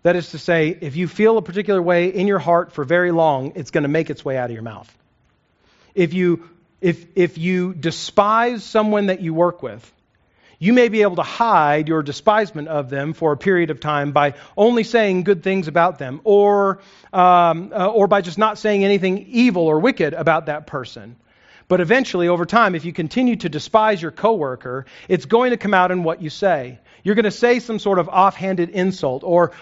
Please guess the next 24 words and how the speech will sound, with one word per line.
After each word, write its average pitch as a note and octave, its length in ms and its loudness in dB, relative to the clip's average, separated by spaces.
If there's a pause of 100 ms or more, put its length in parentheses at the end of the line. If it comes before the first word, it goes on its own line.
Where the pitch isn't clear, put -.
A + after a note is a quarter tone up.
or, F#3+ 240 4
or F3+ 180 0
gossip G3+ 480 0
about F3+ 280 0
them D#3+ 140 -4
behind F3+ 340 0
their E3 80 0
back F3 260 0
to D#3+ 80 -12
somebody E3+ 360 -2
else E3 260 0
at D#3+ 100 -14
work. D3+ 300 -2 (180)
What G#3 160 0
you F3 240 -2
know, A3+ 380 4
what G#3+ 160 -6
you E3+ 120 -8
feel, A#3+ 440 0
what G#3 160 -4
you F3 100 -6
believe, A3 560 0
and, F3 300 -2
and E3 260 0